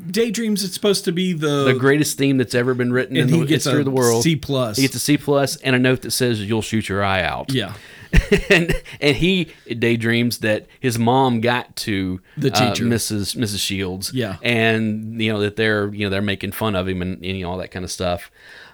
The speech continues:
Speaker 2: Uh, so he had that and then runs into Farkas, and that's when the whole
Speaker 1: Yeah.
Speaker 2: fight happens. So he's been having a bad day all around
Speaker 1: Yeah.
Speaker 2: on this one.
Speaker 1: And his last-ditch effort was going to see Santa
Speaker 2: Santa Claus.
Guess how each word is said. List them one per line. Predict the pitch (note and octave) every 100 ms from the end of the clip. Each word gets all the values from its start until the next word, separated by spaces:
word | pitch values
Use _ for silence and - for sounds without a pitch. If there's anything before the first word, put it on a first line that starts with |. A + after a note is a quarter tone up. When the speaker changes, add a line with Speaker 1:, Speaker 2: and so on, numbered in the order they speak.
| _
Speaker 2:
Uh, | - F#2+ F#2 F2
so | -
he | B2
had | D3+ D3 B2+
that | B2+ B2+ -
and | A2 A#2
then | B2+ B2
runs | G#2+ G#2 G2+
into | G2 F#2 G2+ F2+ F2+ -
Farkas, | G#2 G2+ G#2 F2 - - -
and | F#2 F#2
that's | F#2+
when | - F2+
the | E2
whole | F2
Speaker 1:
Yeah. | - F#2+ - -
Speaker 2:
fight | - F#2+ F2
happens. | F2+ D2 - D2
So | - F#2+
he's | A#2
been | D3+ C3
having | C#3 C3
a |
bad | C3 C3 B2+
day | B2+ B2
all | A#2 A2+
around | A2+ G2 E2+ D#2
Speaker 1:
Yeah. | G#2 A#2
Speaker 2:
on | F#2+ F#2+
this | E2+ E2+
one. | D#2+
Speaker 1:
And | D3 C#3+
his | C#3+ B2+
last-ditch | C#3+ C#3+ D#3+ D3+
effort | C#3+ C#3+ D3+ C3+ -
was | B2+ A2+
going | B2 C3+
to | B2+
see | E3
Santa | - E3 D3
Speaker 2:
Santa | C3+ -
Claus. | A2 F2